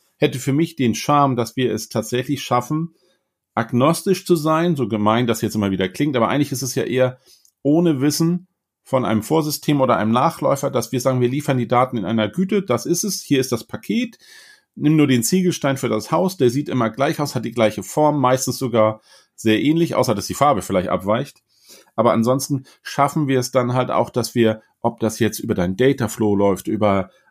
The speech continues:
einen S-Q-L-Server oder ob das was weiß ich was ist oder Databricks, egal welche Werkzeuge du nimmst, wir liefern das immer in gleicher Art an. Und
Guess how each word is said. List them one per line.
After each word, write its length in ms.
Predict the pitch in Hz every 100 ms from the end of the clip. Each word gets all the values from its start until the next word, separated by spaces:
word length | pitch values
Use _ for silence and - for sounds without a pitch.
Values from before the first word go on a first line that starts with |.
| -
einen 120 | 110
S-Q-L-Server 920 | 113 - - 143 135 139 117 110 107
oder 240 | 120 113 -
ob 120 | -
das 340 | 104 - -
was 260 | - 131 -
weiß 220 | 113 113
ich 220 | - -
was 160 | 120 113
ist 120 | 120
oder 200 | 110 110
Databricks, 600 | 110 156 151 117 117 107
egal 360 | 120 120 147 151
welche 260 | 143 131
Werkzeuge 460 | 117 139 - 131 117
du 100 | 110
nimmst, 440 | 117 185 226 - _ _ _ _ -
wir 100 | 120
liefern 340 | 120 160 165
das 140 | 135 123
immer 220 | 151 135
in 120 | 120
gleicher 420 | 117 117 127 110
Art 320 | - 107 - -
an. 340 | 123 196 226 _ _ _ _ _ _
Und 300 | 127 123